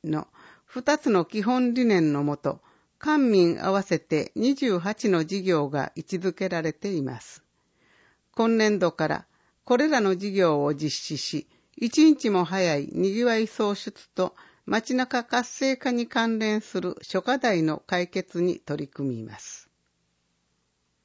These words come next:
芭蕉王生家改修工事や上野公園のバリアフリー化などに加え、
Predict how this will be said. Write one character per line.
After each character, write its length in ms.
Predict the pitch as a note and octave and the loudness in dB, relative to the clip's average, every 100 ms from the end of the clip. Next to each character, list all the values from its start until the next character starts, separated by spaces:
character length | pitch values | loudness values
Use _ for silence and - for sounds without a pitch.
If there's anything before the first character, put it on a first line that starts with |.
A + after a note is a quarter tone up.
| _ _ _ _ _ _ _ _ | _ _ _ _ _ _ _ _
芭 160 | G3+ G#3+ | -2 -2
蕉 560 | - D4 D4 C#4 G#3 | 0 -2 0 0 2
王 80 | F3 | 0
生 320 | E3 - F3+ | -2 -2 -2
家 260 | D3 - D3+ | -2 -4 -6
改 280 | - A3 A#3+ | -2 -2 -2
修 320 | - A#3 A3+ | -2 -4 -4
工 320 | - G3+ E3+ | -2 0 0
事 160 | C#3+ D3 | 0 -2
や 220 | C#3+ - _ _ _ - | -2 -6 _ _ _ -6
上 220 | A3+ C#4 | 0 2
野 140 | C#4+ C#4 | 2 0
公 360 | - C4+ G#3+ | 0 2 2
園 260 | E3 D#3 D3+ | 2 2 0
の 220 | D3+ - | -2 -6
バ 200 | G#3+ G#3 | -4 -2
リ 180 | A#3+ B3 | 0 0
ア 80 | B3+ | 0
フ 180 | A#3+ A3 | -2 -4
リ 200 | A3+ A3 | -2 -2
ー 40 | |
化 180 | - G#3+ | 0 0
な 140 | G#3 | 0
ど 140 | G3 E3+ | 0 0
に 140 | D3+ | 0
加 320 | - D3 C#3+ | -4 -6 -4
え、 180 | C3 - | -4 -8